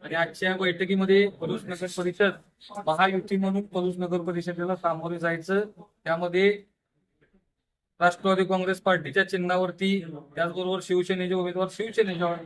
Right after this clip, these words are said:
चिन्हावरती, स्वाभिमानी शेतकरी संघटनेचे उमेदवार स्वाभिमानी शेतकरी संघटनेच्या चिन्हावरती,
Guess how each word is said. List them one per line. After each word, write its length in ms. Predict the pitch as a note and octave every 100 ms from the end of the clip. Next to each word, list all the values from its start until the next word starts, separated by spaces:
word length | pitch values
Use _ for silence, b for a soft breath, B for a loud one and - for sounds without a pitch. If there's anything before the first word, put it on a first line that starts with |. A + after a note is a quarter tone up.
| F3
चिन्हावरती, 760 | F3+ E3 E3 E3 - E3+ E3+ - - -
स्वाभिमानी 440 | F3+ F#3+ G#3 G3+
शेतकरी 360 | G3 F#3 G3 F#3
संघटनेचे 460 | F3 F3 F3+ F3+ F3+
उमेदवार 320 | F3 F3 F3+
स्वाभिमानी 460 | - F3 F3+ G3+
शेतकरी 340 | G3 F3+ F#3 F3+
संघटनेच्या 480 | F3+ E3+ D#3 E3 E3+
चिन्हावरती, 640 | F#3 D#3+ D#3+ D#3 D3+